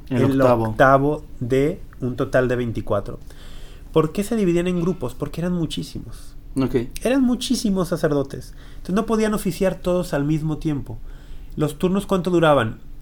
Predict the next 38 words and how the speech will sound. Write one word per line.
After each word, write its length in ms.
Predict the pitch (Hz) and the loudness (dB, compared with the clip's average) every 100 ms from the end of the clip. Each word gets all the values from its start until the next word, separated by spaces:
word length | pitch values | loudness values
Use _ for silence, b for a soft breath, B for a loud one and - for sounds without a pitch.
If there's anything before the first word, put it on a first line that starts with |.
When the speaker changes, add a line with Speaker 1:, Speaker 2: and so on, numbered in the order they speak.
| - - | -14 -2
Speaker 2:
Una 240 | 139 143 131 | 0 2 0
semana, 420 | 123 101 92 95 - | -2 -4 -4 -8 -6
de 140 | 117 | -4
sábado 360 | 110 139 143 139 | 2 4 4 2
a 40 | |
sábado, 320 | - 110 92 98 - - | 0 -4 -4 -8 -12 -8
de 140 | 113 | -6
Shabbat 520 | - 120 127 156 - - - | -2 0 2 2 -2 -14 -10
a 100 | 131 | -6
Shabbat. 440 | - 127 113 - - 135 | -4 0 0 0 -6 -2
Speaker 1:
Ok. 180 | 123 131 107 - - | -2 0 -2 -6 -6
Speaker 2:
Eso 260 | 127 - 135 | -4 0 2
lo 100 | 123 | 2
vemos 220 | 117 123 | 2 0
más 180 | 113 139 | -2 0
adelante, 280 | 117 110 117 | 0 0 0
por 100 | 110 | 0
ejemplo, 180 | 117 | 0
en 60 | 120 | 0
el 60 | 101 | -2
segundo 280 | 104 104 | -2 0
libro 180 | 104 107 | 0 2
de 60 | 110 | 0
las 120 | 117 | 0
Crónicas. 320 | 170 147 110 | -2 -2 -2
Nos 120 | 107 | -2
dice, 180 | 110 - | -2 -4
entraban 380 | 98 110 110 123 | -4 0 0 0
el 160 | 123 117 | -2 -2
sábado 280 | 147 135 | 0 0
y 60 | 156 | 0
salían 240 | 117 110 | -2 -2
el 80 | 107 | -2
sábado. 260 | - 95 - B B B B - | -4 -8 -10 B B B B -4
Entonces 340 | 156 196 190 156 | 0 2 0 -4
oficiaban 560 | 180 - 185 196 196 - - | -4 0 2 4 0 -4 -2
una 220 | 196 202 | 2 2
semana, 480 | - 165 143 135 156 | 2 2 2 0 -4